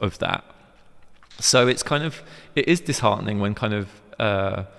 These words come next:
you know, it's, "Oh, you could do something else. Oh, you'd make such a good, like, such and such, or you'd make, you, you'd be brilliant at doing this." It's like,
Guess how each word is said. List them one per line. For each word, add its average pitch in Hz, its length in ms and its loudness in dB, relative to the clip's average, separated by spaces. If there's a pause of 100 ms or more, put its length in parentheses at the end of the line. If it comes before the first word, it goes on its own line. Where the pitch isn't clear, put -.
(280)
you - 60 -6
know, - 40 2
it's, 117 140 -2
"Oh, 185 60 10
you 123 140 2
could 113 140 -2
do 107 140 2
something 107 340 -4
else. 101 220 -6
Oh, 330 40 0
you'd 330 180 2
make 120 200 4
such - 200 0
a - 40 -6
good, 101 320 -2
like, 107 300 -4
such - 300 -2
and 104 100 -6
such, - 320 -8
or 98 180 -4
you'd 127 160 -8
make, 147 140 0
you, 170 100 -2
you'd 190 160 0
be 202 80 2
brilliant 190 360 6
at 113 100 2
doing 110 200 6
this." 104 180 -4
It's - 100 -6
like, 160 140 0